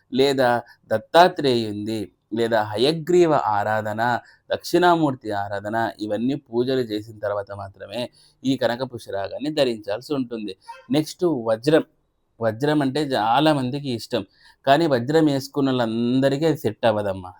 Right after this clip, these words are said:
ఎందుకంటే వజ్రానికి కొన్ని లగ్నాల వాళ్ళకి మాత్రమే ఉంటుంది, లేకపోతే వేరే వాళ్ళు వేసుకుంటే అది బెడిసి కొడుతుంది. ఈ వజ్రానికి సంబంధించి, ఇది శుక్రునికి సంబంధించిన గ్రహం, అంటే ధనానికి సంబంధించినది ఈ వజ్రం అన్నమాట. ఈ వజ్రాన్ని ఎట్లా చేయాలంటే, ఒక,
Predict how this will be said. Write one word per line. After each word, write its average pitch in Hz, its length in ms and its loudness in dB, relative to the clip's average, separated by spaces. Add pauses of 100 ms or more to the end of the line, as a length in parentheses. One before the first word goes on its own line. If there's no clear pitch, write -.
ఎందుకంటే 135 640 -2 (400)
వజ్రానికి 165 520 4
కొన్ని 143 300 2
లగ్నాల 135 460 2
వాళ్ళకి 123 320 2
మాత్రమే 131 500 2
ఉంటుంది, 110 440 -2
లేకపోతే 135 500 0
వేరే 131 240 4
వాళ్ళు 127 240 2
వేసుకుంటే 131 340 -4
అది 139 100 -6
బెడిసి 117 320 -6
కొడుతుంది. 104 720 -8 (500)
ఈ 214 140 8
వజ్రానికి 180 640 8
సంబంధించి, 131 720 0
ఇది 151 120 -4
శుక్రునికి 160 540 -4
సంబంధించిన 120 640 -8
గ్రహం, 117 340 -4
అంటే - 160 -10
ధనానికి 120 500 -2
సంబంధించినది 101 840 -6 (320)
ఈ 170 80 8
వజ్రం 123 320 2
అన్నమాట. 98 300 -8 (500)
ఈ 214 100 2
వజ్రాన్ని 156 560 4
ఎట్లా 127 220 0
చేయాలంటే, 123 800 0 (280)
ఒక, 135 200 2